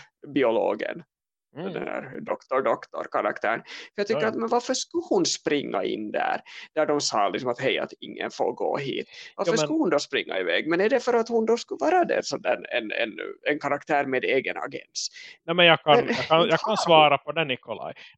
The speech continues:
Speaker 2: Därför att liksom, det fanns två kvinnor i den här filmen.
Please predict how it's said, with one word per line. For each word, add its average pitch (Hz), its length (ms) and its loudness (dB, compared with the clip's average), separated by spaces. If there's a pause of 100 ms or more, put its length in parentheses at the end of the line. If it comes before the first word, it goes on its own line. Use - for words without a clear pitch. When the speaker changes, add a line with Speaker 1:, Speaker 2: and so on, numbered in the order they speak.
Speaker 2:
Därför 147 260 2
att 151 220 6
liksom, 151 480 -2
det 143 100 0
fanns 156 320 0
två 180 240 6
kvinnor 123 500 2
i - 20 -6
den 110 140 -8
här 110 100 -14
filmen. 90 520 -8